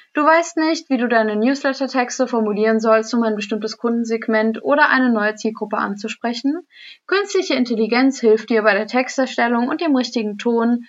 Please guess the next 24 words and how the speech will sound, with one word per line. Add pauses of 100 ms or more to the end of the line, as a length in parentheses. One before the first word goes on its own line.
(180)
sowie
einer
geschickten
Verve,
über
die
man
glatt
staunen
kann. (180)
Optimierung
der
Sendezeit. (400)
Keine
Ahnung,
was
der
beste
Zeitpunkt
dafür
ist,
deine
E-Mail-Kampagnen
rauszuschicken?